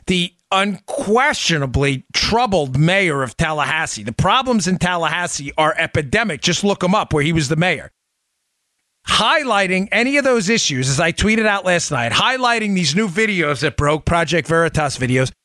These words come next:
which I have in the show notes today, folks, so be sure to check 'em out. Uh, the show notes, and I have an article about this.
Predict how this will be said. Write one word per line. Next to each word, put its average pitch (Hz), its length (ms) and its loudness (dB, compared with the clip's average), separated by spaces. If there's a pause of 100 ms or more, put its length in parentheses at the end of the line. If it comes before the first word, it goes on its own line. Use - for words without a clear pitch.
which - 200 0
I 151 80 0
have 160 240 -2
in 156 80 -2
the 143 80 -2
show 160 220 0
notes 135 220 -4
today, 104 180 -2
folks, 120 260 0
so 131 80 0
be 120 100 -2
sure 147 200 2
to 135 80 -4
check - 280 -2
'em 120 100 2
out. 98 180 -2 (260)
Uh, 127 220 -2
the 113 80 -4
show 151 200 0
notes, 131 200 -4
and 117 60 0
I - 20 0
have 110 100 -2
an 113 80 2
article 127 360 0
about 87 320 -4
this. 90 280 -4